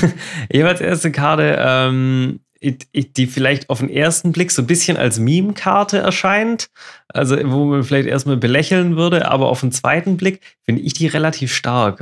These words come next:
Und zwar Triskaide Kafil. Ähm, die ist blau, kostet ein farblos und ein blaues Mana, ist ein Creature, Human Wizard, eine eins dreier. Die sagt, äh, „You have no maximum hand size.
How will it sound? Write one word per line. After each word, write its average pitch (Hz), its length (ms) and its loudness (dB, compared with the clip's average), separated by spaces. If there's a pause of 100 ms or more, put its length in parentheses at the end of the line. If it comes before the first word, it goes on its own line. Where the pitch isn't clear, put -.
Und 107 100 -2
zwar 107 320 0 (280)
Triskaide 120 580 0
Kafil. 170 720 0 (600)
Ähm, 131 920 2 (540)
die 127 140 0
ist - 500 -2 (140)
blau, 131 480 2 (140)
kostet - 420 -4
ein 110 360 -2 (180)
farblos 135 440 -2
und 113 80 -4
ein 104 120 -2
blaues 139 360 0
Mana, 160 360 0
ist - 400 -4
ein 113 260 -2 (540)
Creature, 160 640 2
Human 131 380 2
Wizard, 143 360 2
eine - 120 -2
eins 123 280 0
dreier. 127 520 0 (840)
Die 113 100 2
sagt, 117 400 0
äh, 120 140 0
„You 113 220 2
have 113 200 0
no 120 180 4
maximum 117 540 0
hand 139 260 0
size. 220 500 -2